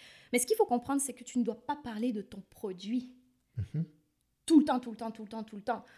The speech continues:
Speaker 1: Il faut d'abord que tu sois là pour partager des choses.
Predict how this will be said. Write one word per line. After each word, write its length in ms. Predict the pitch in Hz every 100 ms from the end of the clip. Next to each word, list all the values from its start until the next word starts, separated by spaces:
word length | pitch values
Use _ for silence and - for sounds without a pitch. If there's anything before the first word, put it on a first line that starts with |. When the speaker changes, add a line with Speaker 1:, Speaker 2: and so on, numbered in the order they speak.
| -
Speaker 1:
Il 80 | 247
faut 180 | - 370
d'abord 840 | 294 262 254 247 220 311 311 -
que 100 | 254
tu 240 | 240 -
sois 380 | 240 - 254 226
là 300 | 233 269 285 269
pour 340 | - 247 247 254 - - -
partager 560 | 233 - 233 214 233
des 120 | 254 269
choses. 460 | - 320 302 226